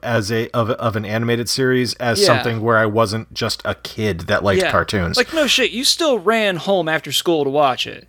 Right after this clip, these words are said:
Speaker 2: you know?
Speaker 1: Shit, yeah, I watched it into my mid-twenties
Speaker 2: Yeah, and, and
Speaker 1: for
Speaker 2: the only
Speaker 1: Christ's
Speaker 2: reason,
Speaker 1: sake. <laughs>
Speaker 2: the only reason we, like, hammer it so much is because, like, now it's kind of like an outmoded institution, and better thing,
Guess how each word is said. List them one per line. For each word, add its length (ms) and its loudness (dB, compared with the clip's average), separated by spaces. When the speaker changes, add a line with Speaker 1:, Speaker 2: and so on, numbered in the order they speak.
Speaker 2:
you 100 -2
know? 140 4
Speaker 1:
Shit, 140 2
yeah, 260 -2
I 220 2
watched 400 0
it 60 0
into 240 0
my 120 4
mid-twenties 920 -2
Speaker 2:
Yeah, 300 0
and, 180 -14
and 120 0
Speaker 1:
for 40 2
Speaker 2:
the 60 2
only 180 2
Speaker 1:
Christ's 240 2
Speaker 2:
reason, 200 -2
Speaker 1:
sake. 160 -8
<laughs> 140 -6
Speaker 2:
the 80 0
only 160 2
reason 340 -2
we, 100 2
like, 200 0
hammer 360 -4
it 40 -4
so 180 -4
much 220 -4
is 80 -6
because, 400 -2
like, 180 0
now 240 2
it's 140 0
kind 220 -2
of 100 -4
like 160 -2
an 80 -4
outmoded 400 -2
institution, 720 -4
and 220 -4
better 240 2
thing, 460 -6